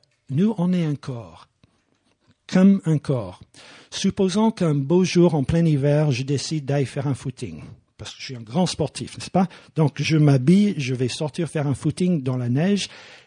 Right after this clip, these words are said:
et je suis sur le point de partir et mes pieds me disent, «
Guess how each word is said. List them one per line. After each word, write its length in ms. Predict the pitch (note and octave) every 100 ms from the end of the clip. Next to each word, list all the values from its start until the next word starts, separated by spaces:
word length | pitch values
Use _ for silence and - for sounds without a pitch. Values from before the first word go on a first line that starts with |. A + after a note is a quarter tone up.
| _
et 280 | D3+ D#3 D#3 _ -
je 160 | D3
suis 220 | C#3+ D#3 C#3+
sur 200 | - G#3
le 80 |
point 220 | G3 F#3+ E3+
de 80 |
partir 480 | - C3+ - F#3+ F#3+ C#3+
et 100 | C#3+
mes 140 | C#3
pieds 280 | - G3 F#3
me 80 | C3+
disent, « 380 | D#3+ E3+ -